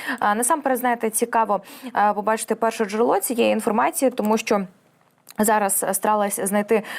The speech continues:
а, для вас, а, точну інформацію, можливо, оновлення з'явилося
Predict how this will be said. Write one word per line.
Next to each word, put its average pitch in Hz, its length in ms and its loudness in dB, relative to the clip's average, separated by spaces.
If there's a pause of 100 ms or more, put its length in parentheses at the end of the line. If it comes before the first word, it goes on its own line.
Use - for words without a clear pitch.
(100)
а, 196 300 2
для 202 140 -2
вас, 214 360 0
а, 202 100 2
точну 214 340 0
інформацію, 240 560 0
можливо, 202 440 2 (200)
оновлення 208 600 2
з'явилося 208 500 2